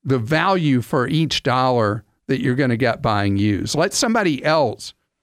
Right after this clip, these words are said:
it's almost, it's not as bad as with a car, but let somebody else pay for that new home thing,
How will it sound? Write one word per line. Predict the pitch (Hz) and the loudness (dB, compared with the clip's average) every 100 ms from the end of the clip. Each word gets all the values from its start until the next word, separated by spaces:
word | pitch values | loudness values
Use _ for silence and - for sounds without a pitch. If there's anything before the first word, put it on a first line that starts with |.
| _ _ - | _ _ -4
it's | 170 427 | -2 2
almost, | 262 233 - - | 2 2 0 -2
it's | 123 | 0
not | 202 269 | 0 0
as | 190 | 0
bad | 208 202 | 2 2
as | 202 208 | 2 0
with | 180 | -2
a | |
car, | 160 - 139 95 104 - _ _ _ - | -2 0 0 0 -4 -12 _ _ _ -4
but | 139 | 0
let | 190 - | 0 0
somebody | - 220 185 156 139 | 0 2 2 2 4
else | 165 135 - | 2 0 -4
pay | - - 170 123 101 - _ _ _ _ _ _ _ | -6 0 2 2 0 -6 _ _ _ _ _ _ _
for | - 143 | -2 2
that | 135 131 | 2 2
new | 127 147 175 | 2 2 2
home | 123 151 139 131 120 | 2 2 2 2 0
thing, | - 143 104 98 151 | 0 0 0 0 -4